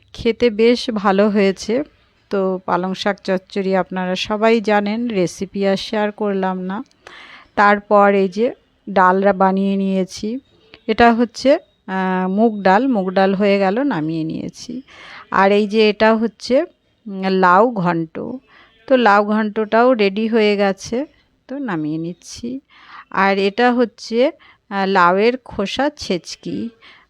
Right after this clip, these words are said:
মানে ভাজা ভাজা না, হালকা আর কি, আহ, সে পেঁয়াজ দিয়ে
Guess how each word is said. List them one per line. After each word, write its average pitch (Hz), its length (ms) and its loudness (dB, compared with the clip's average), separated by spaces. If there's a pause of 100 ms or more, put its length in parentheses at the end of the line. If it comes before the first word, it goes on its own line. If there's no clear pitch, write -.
(100)
মানে 208 240 -2
ভাজা 202 440 2
ভাজা 180 340 0
না, 233 360 -4
হালকা 196 500 2
আর 190 260 2
কি, 285 180 -6 (440)
আহ, 185 500 -2
সে 190 200 -4
পেঁয়াজ 185 540 -4
দিয়ে 247 340 -4